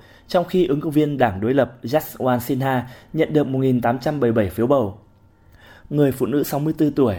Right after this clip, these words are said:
đã làm nên lịch sử khi trở thành người phụ nữ dân tộc thiểu số đầu tiên và là người phụ nữ thứ hai giữ chức vụ tổng thống của Ấn Độ.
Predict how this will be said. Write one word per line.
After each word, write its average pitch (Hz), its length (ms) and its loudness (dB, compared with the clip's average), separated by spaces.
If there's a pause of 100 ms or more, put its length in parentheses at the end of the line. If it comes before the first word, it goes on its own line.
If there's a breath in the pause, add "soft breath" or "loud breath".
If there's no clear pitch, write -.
(100)
đã 92 120 2
làm 117 240 2
nên 123 160 0
lịch 117 160 0
sử 120 240 2 (240 loud breath)
khi 135 240 0
trở 120 160 0
thành 110 220 2
người 107 120 8
phụ 113 140 -4
nữ 135 220 0
dân 139 140 0
tộc 127 200 0
thiểu 101 140 -2
số 113 200 -2
đầu 131 140 2
tiên 143 300 0 (260 loud breath)
và 139 120 2
là 139 140 2
người 139 180 0
phụ 131 140 -4
nữ 143 240 0
thứ 156 140 2
hai 160 320 0
giữ 127 200 0
chức 190 180 -2
vụ 165 180 2
tổng 98 180 0
thống 101 220 -4
của 95 140 0
Ấn 101 120 2
Độ. 147 160 2